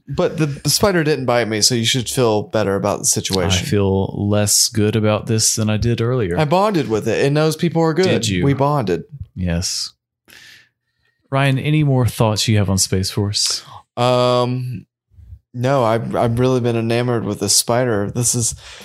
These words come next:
Speaker 1: this is
Speaker 2: I'm
Speaker 1: kinda
Speaker 2: sure
Speaker 1: like
Speaker 2: everyone
Speaker 1: what
Speaker 2: will
Speaker 1: happens
Speaker 2: love this
Speaker 1: with
Speaker 2: episode <laughs> after
Speaker 1: people
Speaker 2: this.
Speaker 1: with A D D have, uh, podcast abilities. Um, I think that it can be better. I'm really excited for the cliffhanger because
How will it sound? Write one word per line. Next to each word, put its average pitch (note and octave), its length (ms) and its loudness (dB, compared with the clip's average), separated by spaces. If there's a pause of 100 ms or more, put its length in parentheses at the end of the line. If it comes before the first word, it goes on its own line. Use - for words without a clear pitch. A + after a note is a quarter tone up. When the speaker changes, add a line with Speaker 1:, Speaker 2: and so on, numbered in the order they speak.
(380)
Speaker 1:
this E3 200 0
is G3 240 0
Speaker 2:
I'm - 40 -14
Speaker 1:
kinda F3+ 180 2
Speaker 2:
sure D3+ 120 4
Speaker 1:
like D3 100 0
Speaker 2:
everyone B2+ 300 2
Speaker 1:
what - 80 0
Speaker 2:
will - 60 2
Speaker 1:
happens C3+ 200 2
Speaker 2:
love A2 200 2
this A#2 120 2
Speaker 1:
with C#3 120 4
Speaker 2:
episode B2+ 540 2
<laughs> - 40 -2
after D#3 240 0
Speaker 1:
people D#3 400 2
Speaker 2:
this. C#3 140 2
Speaker 1:
with B2+ 100 2
A C3+ 140 4
D C3 160 0
D B2 300 2
have, A2+ 520 2 (460)
uh, A#2 240 2
podcast A#2 720 -2
abilities. G2 680 -2 (440)
Um, A#2+ 580 2 (1120)
I D#3 140 2
think G3 220 -2
that F#3+ 120 2
it E3 80 -2
can E3 220 2
be D3+ 40 2
better. D3+ 300 2
I'm C#3+ 180 2
really C#3+ 200 4
excited C3 480 0
for B2 440 0
the B2+ 140 -2
cliffhanger C3+ 680 0
because A#2+ 560 2